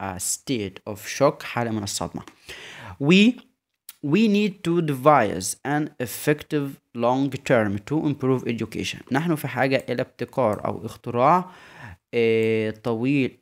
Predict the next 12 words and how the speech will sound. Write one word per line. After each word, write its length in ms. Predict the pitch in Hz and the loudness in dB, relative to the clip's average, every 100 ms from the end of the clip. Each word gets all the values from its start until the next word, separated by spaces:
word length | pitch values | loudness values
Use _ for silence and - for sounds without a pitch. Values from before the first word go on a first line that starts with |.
| 107 | -8
حاجة 440 | - 139 127 95 | 4 6 6 2
طويلة 560 | 101 113 110 135 120 104 | -2 -4 -2 0 0 -2
الأمد 540 | 107 104 123 120 95 90 | -6 -4 -2 -2 -4 -4
وفعالة 1040 | 113 104 117 98 87 104 135 165 196 180 - | -6 -2 0 0 0 2 6 6 4 0 -8
لتطوير 500 | 110 113 117 113 127 | -12 -6 -6 -4 -2
التعليم، 600 | 131 131 120 110 104 95 | -2 -2 -2 -2 -2 -8
اللي 180 | - 110 | -6 -6
هي 120 | 117 | -2
إيه 120 | 117 113 | -2 2
بقى؟ 380 | 117 120 - _ _ - - - | 4 2 -2 _ _ -20 -20 -6
استراتيجي، 760 | - - 156 160 156 180 - _ _ _ - | -4 2 2 4 0 -2 -2 _ _ _ -12
استراتيجية، 720 | - 120 110 107 113 127 156 | -6 -4 -2 0 4 4 4